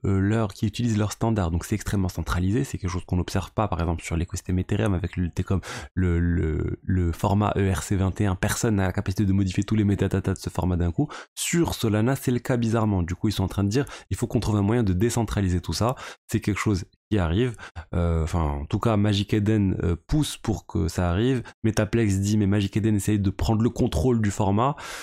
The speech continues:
Bon, euh, on va voir encore ce qui va se passer, mais là encore, moi, je, je, j'apprécie, enfin, je trouve ça complètement hallucinant qu'il y ait une société qui, ou un groupe de personnes qui ait la capacité de modifier tous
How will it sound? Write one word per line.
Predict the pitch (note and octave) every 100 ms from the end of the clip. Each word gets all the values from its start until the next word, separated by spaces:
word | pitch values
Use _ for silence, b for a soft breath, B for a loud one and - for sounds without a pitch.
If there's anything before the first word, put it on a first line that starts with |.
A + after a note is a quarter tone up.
| B -
Bon, | G2 F2 _ _ -
euh, | F2+ F2
on | F2
va | A2
voir | A#2+ A#2+
encore | A#2+ A#2 G#2
ce |
qui | A2
va | G2+
se | -
passer, | G#2+ - B2 C#3 G#2+
mais | G#2+ G#2+ A2
là | G#2+
encore, | A2 G#2+ B2+ B2+
moi, | G#2+ B2+
je, | B2 - G2 G2 F2+ F2+
je, | F2+ F#2 F#2+
j'apprécie, | G2 - - -
enfin, | - G2
je | F2+
trouve | - G#2
ça | -
complètement | A2 A#2 A#2+ A#2
hallucinant | G#2 G2 A#2 C3+
qu'il | -
y | G2+
ait |
une | G#2
société | B2 - G2 A2+
qui, | - _ - F2+ F#2
ou | F2 E2
un | F#2+
groupe | F#2 A#2+
de | G#2
personnes | G2 - B2 A#2+
qui | -
ait | F2
la |
capacité | E2+ G2 G2 A2+
de |
modifier | G2 F2+ -
tous | - - D3+